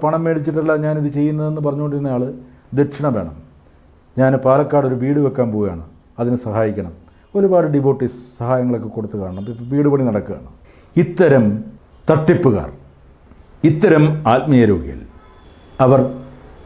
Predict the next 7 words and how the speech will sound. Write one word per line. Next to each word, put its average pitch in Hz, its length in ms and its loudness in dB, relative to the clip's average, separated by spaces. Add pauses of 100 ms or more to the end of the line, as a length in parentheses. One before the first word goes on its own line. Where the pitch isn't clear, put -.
(120)
ഒരു 151 100 6
സ്റ്റേജ് 151 420 4
കഴിയുമ്പോൾ 120 340 4 (140)
പണത്തിന് 127 380 2
വേണ്ടി 92 300 -2 (800)
ആക്രാന്തം 113 500 2
പിടിക്കും. 76 320 -10